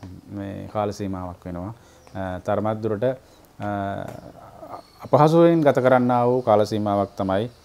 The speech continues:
මේ මිථුන ලග්න හිමියන්ට වෙන්නේ. ඒ වගේම කිසිදු හේතුවක්, යුක්තියක්, ධර්මයක් නැමැතිව, අ, තමන්ගේ ඥාතියෙක් තමන්ගෙන් වෙන් වෙලා යනවා,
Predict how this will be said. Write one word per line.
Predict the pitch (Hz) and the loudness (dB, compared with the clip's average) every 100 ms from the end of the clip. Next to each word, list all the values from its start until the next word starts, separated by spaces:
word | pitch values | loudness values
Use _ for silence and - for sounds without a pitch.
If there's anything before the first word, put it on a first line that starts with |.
| - | -8
මේ | 95 101 - | -2 -2 -2
මිථුන | 101 117 113 | -4 -2 2
ලග්න | 104 98 101 | 2 2 -4
හිමියන්ට | 101 92 92 90 120 - | -6 -6 -8 -8 -10 -8
වෙන්නේ. | 101 90 - - - | -10 -10 -14 -18 2
ඒ | |
වගේම | 147 156 175 190 202 202 | 6 8 8 6 6 4
කිසිදු | 139 127 156 165 | 2 -2 0 0
හේතුවක්, | 127 123 131 151 156 165 - | 2 2 2 2 2 2 -8
යුක්තියක්, | 110 104 - 131 127 | -16 -10 0 2 4
ධර්මයක් | 110 107 117 120 113 | 2 2 2 -2 -2
නැමැතිව, | 110 107 113 120 | -2 0 4 6
අ, | 135 - - - - - - 113 | 6 4 -14 -20 -20 -16 -2 0
තමන්ගේ | 113 131 139 170 | 6 8 8 8
ඥාතියෙක් | 147 127 147 151 110 85 - _ _ - | 6 6 6 4 0 0 -6 _ _ -6
තමන්ගෙන් | 113 127 127 131 151 - _ 104 | 0 2 2 0 -2 -8 _ -4
වෙන් | 113 143 | 2 6
වෙලා | 127 107 | 8 8
යනවා, | 95 92 101 | 6 2 -4